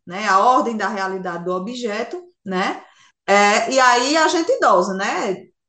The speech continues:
Utiliza um, descarta o outro, e aí a gente vai fazendo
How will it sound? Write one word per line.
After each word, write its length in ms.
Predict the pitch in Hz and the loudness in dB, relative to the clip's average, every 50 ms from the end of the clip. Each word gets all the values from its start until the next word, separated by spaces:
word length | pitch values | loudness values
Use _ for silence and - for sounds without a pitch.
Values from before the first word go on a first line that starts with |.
| _ - | _ -6
Utiliza 600 | 247 233 233 269 247 240 240 240 233 240 226 220 | -6 -4 -4 -4 -4 -2 -2 -4 -2 -2 -2 -2
um, 360 | 220 233 247 269 277 277 262 214 | -2 -2 -4 -4 -6 -6 -6 -6
descarta 560 | 226 214 - - 220 214 214 - - - 262 | -6 -8 -8 -4 -4 -4 -4 -4 -10 -6 -2
o 20 | |
outro, 560 | 240 233 233 240 254 285 320 320 - 320 302 - - _ _ _ _ | 0 2 2 2 0 0 -2 -4 -8 -12 -14 -14 -20 _ _ _ _
e 120 | 202 220 | -6 -2
aí 260 | 214 214 214 208 240 | 0 0 0 0 -2
a 60 | 247 | -4
gente 280 | 247 302 294 294 320 294 | -4 -6 -8 -8 -10 -6
vai 200 | 269 247 254 247 | -2 -2 -2 -2
fazendo 760 | 247 302 262 262 277 247 233 220 214 220 226 254 349 370 - | -4 -6 -6 -6 -6 -6 -8 -8 -8 -8 -6 -8 -8 -8 -8